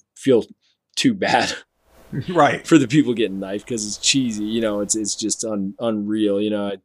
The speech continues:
Speaker 1: I had that conversation the other day. I said, "Yeah, you know, I, I went and saw,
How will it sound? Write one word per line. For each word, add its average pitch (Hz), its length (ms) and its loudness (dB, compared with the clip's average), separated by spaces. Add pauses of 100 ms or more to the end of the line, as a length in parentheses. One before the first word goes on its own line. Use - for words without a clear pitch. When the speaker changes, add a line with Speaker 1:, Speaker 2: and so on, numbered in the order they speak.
(480)
Speaker 1:
I 117 60 4
had 113 100 6
that 104 140 4
conversation 107 640 2
the 104 120 2
other 98 180 2
day. 104 240 2
I - 20 2
said, 101 320 2
"Yeah, 117 200 6
you 104 120 0
know, 104 180 -4
I, 101 120 -4 (1120)
I 107 40 -8
went 107 180 -4
and 107 80 0
saw, 95 320 2